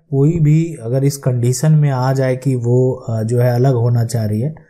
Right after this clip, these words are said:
उसके बहुत सारे कारण हो सकते हैं। देखें, अगर मान लेते हैं उसको अलग-अलग सेंस से सोचेंगे तो बहुत सारे कारण हो सकते हैं, लेकिन अगर कोई महिला प्रताड़ित है वो भी एक कारण हो सकता है। हो सकता है कि आप उसके बारे में बहुत सारा,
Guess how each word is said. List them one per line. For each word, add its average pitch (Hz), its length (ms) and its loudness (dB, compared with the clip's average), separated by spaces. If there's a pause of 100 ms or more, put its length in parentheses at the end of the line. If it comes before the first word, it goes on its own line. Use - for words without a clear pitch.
(680)
उसके 269 280 -2
बहुत 196 340 0
सारे 196 300 0
कारण 160 400 -2
हो 156 200 2
सकते 147 360 -4
हैं। 101 140 -4
देखें, 160 240 -2
अगर 170 240 -2
मान 160 220 4
लेते 170 240 -6
हैं 180 60 -4
उसको 170 240 -4
अलग-अलग 160 420 0
सेंस 160 380 -2
से 170 80 -2
सोचेंगे 175 460 -4
तो 220 140 -4
बहुत 151 260 2
सारे 127 240 -2
कारण 107 320 -4
हो 95 100 -4
सकते 85 360 -12
हैं, - 220 -20 (580)
लेकिन 208 220 0
अगर 233 140 -2
कोई 226 160 -2
महिला 190 340 2
प्रताड़ित 180 680 -2
है 220 100 0
वो 190 200 4
भी 180 160 2
एक 160 160 -2
कारण 110 260 -2
हो 95 100 -6
सकता - 380 -14
है। 73 60 -16 (260)
हो 165 100 2
सकता 208 300 -4
है 233 60 0
कि 214 80 -2
आप 208 140 0
उसके 202 280 0
बारे 190 240 0
में 190 140 0
बहुत 160 240 2
सारा, 160 380 0